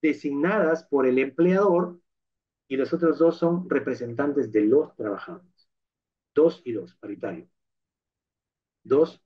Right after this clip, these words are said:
y dos. Es lo que te dice la norma.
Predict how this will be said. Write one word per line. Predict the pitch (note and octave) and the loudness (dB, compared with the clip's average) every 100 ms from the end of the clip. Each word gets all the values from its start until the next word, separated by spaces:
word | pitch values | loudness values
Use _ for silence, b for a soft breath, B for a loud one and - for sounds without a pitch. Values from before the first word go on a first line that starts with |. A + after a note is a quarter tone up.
| _ | _
y | F3+ | -18
dos. | F3 - _ - _ _ _ _ _ _ _ _ _ _ _ | -18 -20 _ -20 _ _ _ _ _ _ _ _ _ _ _
Es | A#2+ | -8
lo | C#3+ | -4
que | B2 | -2
te | A#2 | -2
dice | A2+ | -4
la | G#2+ | -8
norma. | G2 F#2+ | -10 -14